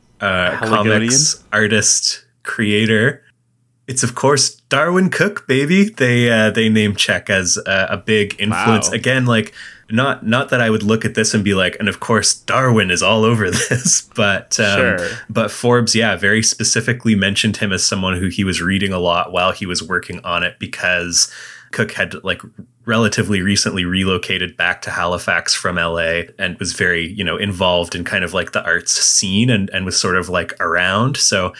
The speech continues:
Speaker 1: I don't know if they ever met or if they ever, like, you know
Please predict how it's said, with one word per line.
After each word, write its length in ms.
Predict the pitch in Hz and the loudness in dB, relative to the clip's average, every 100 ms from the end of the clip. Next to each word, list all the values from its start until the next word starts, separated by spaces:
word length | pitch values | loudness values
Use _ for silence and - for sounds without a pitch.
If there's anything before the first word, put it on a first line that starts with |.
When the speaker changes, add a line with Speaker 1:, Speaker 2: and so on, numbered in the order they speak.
| - - - | -18 -8 -2
Speaker 1:
I 80 | |
don't 80 | 120 | 0
know 80 | 120 | 2
if 100 | 113 | 2
they 120 | 107 | 2
ever 160 | 98 87 | 0 0
met 460 | 87 104 127 127 | 0 2 0 0
or 60 | 101 | -4
if 120 | 92 | -2
they 140 | 90 87 | -2 -2
ever, 220 | 85 90 | 0 -2
like, 420 | 87 82 - - | 0 -2 -8 -12
you 100 | 101 | -8
know 240 | 87 82 | -4 -4